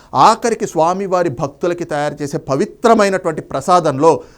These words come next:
అందులో కలిపే నెయ్యి దగ్గర కూడా కమిషన్ల కక్కుర్తి పడతారా అని ప్రజలు ఆగ్రహం వ్యక్తం చేశారు. దాంట్లో చంద్రబాబు నాయుడు గారు చేసినటువంటి రాజకీయం ఏముంది? ఇది కేవలం అసహనంతోటి చేస్తున్నటువంటి వ్యాఖ్యలు. అవి కాక ఏం చెప్తారు, ఇంకా చూద్దాం.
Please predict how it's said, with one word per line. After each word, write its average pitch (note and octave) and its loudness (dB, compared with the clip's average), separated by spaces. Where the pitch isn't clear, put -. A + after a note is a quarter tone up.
అందులో F#3 4
కలిపే F#3 -2
నెయ్యి D#3+ 2
దగ్గర A3+ 2
కూడా G#3 2
కమిషన్ల G3 -4
కక్కుర్తి F3 -6
పడతారా D3+ -2
అని A3+ 0
ప్రజలు A#3 6
ఆగ్రహం A#3 2
వ్యక్తం A3 -4
చేశారు. F3+ 4
దాంట్లో B3+ 4
చంద్రబాబు B3 2
నాయుడు A#3 -2
గారు A3+ -2
చేసినటువంటి G#3 -4
రాజకీయం A3+ 2
ఏముంది? D#3+ 0
ఇది A3 0
కేవలం F3 2
అసహనంతోటి F3 -2
చేస్తున్నటువంటి A3+ 0
వ్యాఖ్యలు. C3 -2
అవి D#3+ 2
కాక D#3+ 2
ఏం D#3+ 0
చెప్తారు, C#3 0
ఇంకా C3 -4
చూద్దాం. A2 -6